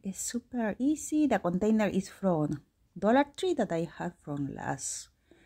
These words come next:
San Valentine. So this is the final result. I hope you enjoyed this tutorial. Espero que hayan disfrutado este tutorial. Si tienen alguna pregunta, solo me comentan abajo. If you have any question, just comment below.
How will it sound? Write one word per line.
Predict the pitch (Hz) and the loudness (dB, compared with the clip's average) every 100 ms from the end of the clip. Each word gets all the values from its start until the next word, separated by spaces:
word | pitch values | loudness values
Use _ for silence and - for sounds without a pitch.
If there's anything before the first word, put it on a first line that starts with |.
| _ _ _ _ _ | _ _ _ _ _
San | - 170 156 | -10 -8 -4
Valentine. | 139 160 208 226 240 247 262 _ | -2 2 0 2 4 4 4 _
So | - 175 165 _ _ _ _ _ _ _ - - _ - | -10 -10 -12 _ _ _ _ _ _ _ -20 -20 _ -10
this | 185 185 | -6 -4
is | 190 | -2
the | 170 - | -4 -4
final | 151 311 151 | -4 -2 -2
result. | - - - 330 440 - - - - | -4 -8 -2 0 0 -6 -20 -20 -2
I | 330 | 0
hope | 349 415 | 4 4
you | 330 | 6
enjoyed | 320 285 262 208 | 6 6 6 4
this | 240 247 | 2 2
tutorial. | 220 - 220 220 233 233 247 311 - _ _ | -2 -2 2 6 6 8 6 4 -2 _ _
Espero | - - 220 208 | -18 -8 -6 -2
que | 202 | -2
hayan | 202 | -2
disfrutado | 190 185 - 185 | -2 -6 -4 -4
este | - 180 170 - - | -2 -2 -2 -4 -8
tutorial. | - 170 202 277 | -8 -2 0 2
Si | 226 | 2
tienen | 196 202 190 | 4 4 4
alguna | 160 170 170 | 4 0 -2
pregunta, | - 175 220 294 330 _ _ - - _ _ - | -2 0 0 0 -4 _ _ -20 -20 _ _ -2
solo | 294 285 | 2 6
me | 226 | 6
comentan | 170 175 180 170 | 4 2 0 0
abajo. | 170 - 185 - 285 262 | 2 2 2 0 2 0
If | 185 | 0
you | 180 | -2
have | 160 175 | -2 -2
any | 165 | -6
question, | 151 - 247 - 254 | -4 -2 -4 0 -2
just | 180 - | -2 -4
comment | 170 156 | -2 -2
below. | 151 156 208 262 | 0 4 6 8